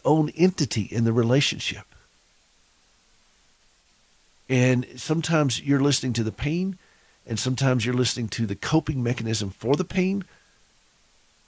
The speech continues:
and you've got to tune your ears so that you can hear the person.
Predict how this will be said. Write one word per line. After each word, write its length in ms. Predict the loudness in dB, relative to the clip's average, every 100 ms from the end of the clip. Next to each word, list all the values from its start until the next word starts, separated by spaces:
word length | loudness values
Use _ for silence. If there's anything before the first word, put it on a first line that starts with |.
| _ _ _ _ _ -2
and 320 | 2 2 2
you've 200 | 0 2
got 160 | 0 0
to 80 |
tune 340 | -8 -2 0 2
your 160 | 2
ears 320 | 2 0 0 0
so 100 | -4
that 200 | -8 -12
you 60 |
can 120 | -6
hear 160 | 0 0
the 80 | -2
person. 400 | -4 -6 -6